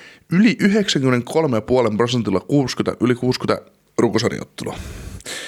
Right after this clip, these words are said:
Öö, V H L on O H L:n kanssa ihan yhtä kova junioriliiga Kanadassa, niin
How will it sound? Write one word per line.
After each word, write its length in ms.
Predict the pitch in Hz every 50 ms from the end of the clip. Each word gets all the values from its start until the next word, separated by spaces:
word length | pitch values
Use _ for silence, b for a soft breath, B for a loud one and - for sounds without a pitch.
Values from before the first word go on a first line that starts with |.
| B B B B B B B B - -
Öö, 280 | 110 110 107 107 104
V 140 | 110 135 135
H 320 | 131 123 120 117 117 113 113
L 20 |
on 120 | 113 117
O 120 | 120 120 117
H 60 | 113 113 110 107 101
L:n 160 | 101 98 98
kanssa 300 | 95 98 95 - - - - - 85 - - - 117
ihan 200 | 117 120 107 104
yhtä 200 | 95 - 107 101
kova 300 | - 110 104 104 95 95 - -
junioriliiga 500 | 113 110 110 110 101 95 98 98 95 98
Kanadassa, 560 | 98 113 110 110 110 104 104 101 - - 104 104
niin 220 | 104 104 - -